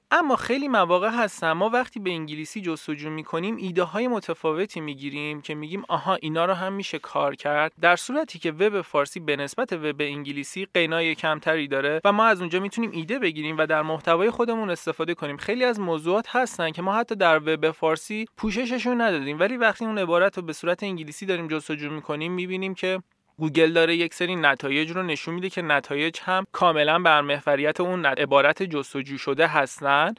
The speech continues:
و به همین خاطر اینجا خیلی وقتا می‌تونیم به این شکل برای خودمون ایده داشته باشیم، کانتنتمون رو حتی به چه شکل آپتیمایز کنیم.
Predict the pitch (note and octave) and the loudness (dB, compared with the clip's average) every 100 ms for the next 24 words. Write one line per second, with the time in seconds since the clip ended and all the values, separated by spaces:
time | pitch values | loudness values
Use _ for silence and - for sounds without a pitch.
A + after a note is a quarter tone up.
0 | - F3 F3 F#3+ A3 G#3 - D#3 - E3 | 2 4 6 4 2 0 0 0 2 2
1 | F3+ A3 - G#3 A#3+ A#3+ B3+ A#3+ A3+ G#3 | 2 2 0 4 6 6 4 0 2 2
2 | - A3 A3+ A#3 A3+ G#3 D#3 F3+ A3 A3+ | 2 -2 -2 -2 -4 -2 -4 -2 -2 0
3 | F#3 E3+ - D#3+ D#3 D#3+ D#3+ D3+ C#3+ D3 | 0 -2 2 4 4 2 -2 -2 -6 -6
4 | C#3+ F#3 G#3+ G3+ G3+ F#3+ F#3+ - F#3+ E3+ | -4 -2 0 -2 -4 -2 -4 -4 -6 -2
5 | D3+ C#3 F#3+ G#3+ A3 G#3+ G#3+ G3 G3 G3 | 0 0 -4 -4 -4 -4 -2 0 -2 -2
6 | F#3+ F#3+ F#3 F#3 F3 F3 - F#3 F3+ F3+ | -4 -2 -4 -4 -2 -2 -2 -2 -2 -2
7 | - F3+ | -4 -4